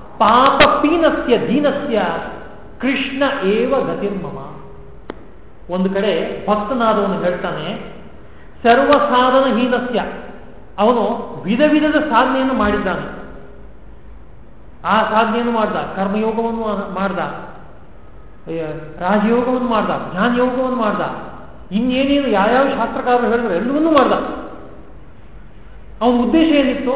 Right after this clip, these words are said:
ಭಗವಂತನ ಸಾಕ್ಷಾತ್ಕಾರ ಮಾಡ್ಕೊಳ್ಬೇಕು ಅಂತ. ವರ್ಷಾನುಗಟ್ಟಲೆ ಮಾಡ್ತಾ ಇದ್ದಾನೆ, ಏನು ಪ್ರಯೋಜನ ಆಗಲಿಲ್ಲ. ಅದಕ್ಕೆ ಅವನು ಪ್ರಾರ್ಥನೆ ಮಾಡ್ತಾ ಇದ್ದಾನೆ, ಹೇ ಪರಮಾತ್ಮ, ಸರ್ವ ಸಾಧನ ಹೀನಸ್ಯ.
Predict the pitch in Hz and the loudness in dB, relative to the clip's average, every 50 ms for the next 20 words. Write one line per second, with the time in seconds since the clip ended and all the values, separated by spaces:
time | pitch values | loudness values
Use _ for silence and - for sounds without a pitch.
0 | 262 - - 208 208 277 285 277 277 285 285 - - 214 208 - 226 220 - - | -2 -2 -4 -2 0 2 0 0 0 -2 -4 -2 -2 -4 -4 -4 -6 -6 -6 -4
1 | 220 214 202 196 185 - 185 170 160 160 143 - - 143 139 - - - - - | -4 -2 -2 -2 -4 -4 -4 -6 -6 -6 -8 -8 -10 -12 -12 -14 -14 -12 -10 -10
2 | - - - - - - - - - - - - - - - - - - - - | -10 -10 -12 -16 -18 -18 -18 -18 -18 -18 -18 -18 -18 -18 -18 -18 -18 -18 -12 -8
3 | - 185 185 - 285 302 311 277 285 - 285 294 294 269 233 208 - 220 185 - | -8 -6 -6 -2 -2 0 0 0 -2 -2 -2 -2 0 0 0 0 0 0 -2 -2
4 | 151 147 - - - - - - - - - - - - - - - - - - | -4 -6 -8 -10 -12 -14 -16 -16 -16 -16 -16 -16 -18 -18 -18 -18 -18 -18 -18 -18
5 | - - - - - - - - - - - - - - - - - - - - | -18 -18 -18 -18 -18 -18 -18 -18 -18 -18 -18 -18 -18 -18 -18 -18 -18 -18 -16 -14
6 | 151 160 165 160 156 143 143 139 135 147 139 127 120 117 110 107 110 - - - | -12 -12 -12 -12 -10 -10 -10 -10 -10 -10 -12 -12 -12 -14 -14 -16 -16 -18 -18 -18
7 | - - - - - - - - - - - - - - - - - - - 151 | -18 -18 -18 -18 -16 -16 -16 -18 -18 -18 -18 -18 -18 -18 -18 -18 -16 -16 -14 -10
8 | 151 185 190 190 208 190 185 185 170 175 175 - - 196 190 185 165 151 - 170 | -8 -8 -6 -4 -4 -4 -2 -2 -2 -4 -4 -4 -4 -4 -4 -4 -4 -4 -6 -6
9 | 143 - - - - 147 175 190 190 190 185 190 220 233 226 226 233 233 247 269 | -8 -8 -8 -10 -10 -8 -6 -4 -2 -2 -2 0 2 0 0 0 0 0 0 0
10 | 277 269 - - - - - - - - - - - 220 226 240 277 285 285 294 | 0 -2 -4 -6 -8 -10 -12 -12 -14 -16 -8 0 4 4 6 6 6 6 6 6
11 | 294 294 294 254 220 226 247 262 220 233 - 269 294 277 185 208 233 233 214 202 | 6 6 4 4 4 4 6 6 6 4 4 4 2 2 0 0 0 0 0 -2
12 | 190 - - - 170 147 | -2 -4 -6 -8 -8 -8